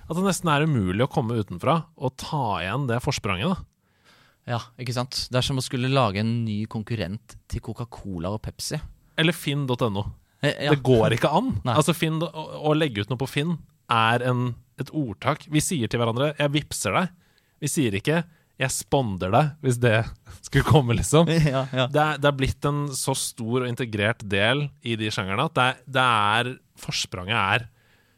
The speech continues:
Speaker 1: så vanskelig å ta igjen. Og hvis man gjør noe annet enn de største, hvis du gjør noe annet enn Finn,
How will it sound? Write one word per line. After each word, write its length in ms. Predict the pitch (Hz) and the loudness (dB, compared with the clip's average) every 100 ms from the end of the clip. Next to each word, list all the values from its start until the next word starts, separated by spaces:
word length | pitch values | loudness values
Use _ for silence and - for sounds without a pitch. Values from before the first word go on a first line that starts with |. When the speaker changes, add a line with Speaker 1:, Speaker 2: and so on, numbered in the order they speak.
| _ _ | _ _
Speaker 1:
så 560 | - - 123 117 120 120 | -10 -2 2 4 4 2
vanskelig 560 | 127 113 90 - 104 | 0 -4 -6 -6 -6
å 20 | - | -2
ta 80 | 160 123 | 0 2
igjen. 160 | 247 165 | 0 -2
Og 80 | 143 | -2
hvis 100 | 147 | -2
man 140 | 165 | -2
gjør 240 | 147 113 120 | -2 -2 -4
noe 160 | 147 | -2
annet 480 | 175 151 101 135 - | 0 2 0 -2 -4
enn 160 | 127 120 | -6 -4
de 80 | 147 | -4
største, 340 | 170 - 208 | -4 -2 -4
hvis 140 | 196 | -2
du 80 | 151 | 0
gjør 160 | 120 120 | 0 -2
noe 80 | - | -2
annet 380 | 156 98 87 123 | 0 -2 -2 -6
enn 80 | |
Finn, 240 | - 190 | -4 -4